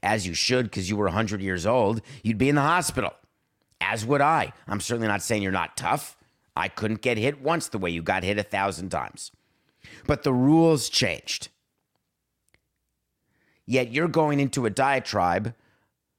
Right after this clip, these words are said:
about how it was your responsibility as a quarterback not to get an offensive player hurt. It's not upon the defender to not hurt the offensive player. As a matter of fact, it's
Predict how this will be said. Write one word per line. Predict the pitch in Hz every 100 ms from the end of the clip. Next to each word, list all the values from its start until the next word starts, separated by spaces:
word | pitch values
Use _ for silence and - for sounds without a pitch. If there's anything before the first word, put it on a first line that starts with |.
| _
about | - 127 127
how | 120 123 123 120 113 _ -
it | 139
was | 131 117 98
your | 143
responsibility | 170 156 - 127 123 107 131 120
as | 104
a |
quarterback | 95 123 147 131 117 120 117
not | 123 123
to |
get | 107 120
an |
offensive | 113 110 - 107 -
player | 95 113 107
hurt. | 98 113 117
It's | 98 -
not | 123 127
upon | - 123 123
the | 110
defender | 95 - 131 123 104 98 - -
to | 104
not | 120 151
hurt | 120 117
the | 107
offensive | 101 98 101 95
player. | - 98 104 107 - -
As | 110
a |
matter | 131 147
of | 131
fact, | 135 135 -
it's | 117